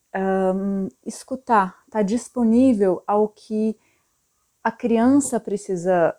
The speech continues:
ouvir, qual a linguagem que a criança, né, existem crianças também que são mais intelectualizadas, mas qual a linguagem que aquela criança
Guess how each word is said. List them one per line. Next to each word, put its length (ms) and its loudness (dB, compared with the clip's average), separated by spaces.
ouvir, 380 0
qual 140 -2
a 40 4
linguagem 680 4
que 80 -6
a 40 -6
criança, 680 -4
né, 280 -4
existem 260 -4
crianças 340 -10
também 240 -6
que 60 -12
são 140 -8
mais 240 -2
intelectualizadas, 1000 -4
mas 200 -10
qual 120 -12
a 60 -4
linguagem 560 2
que 80 -10
aquela 220 -8
criança 760 -6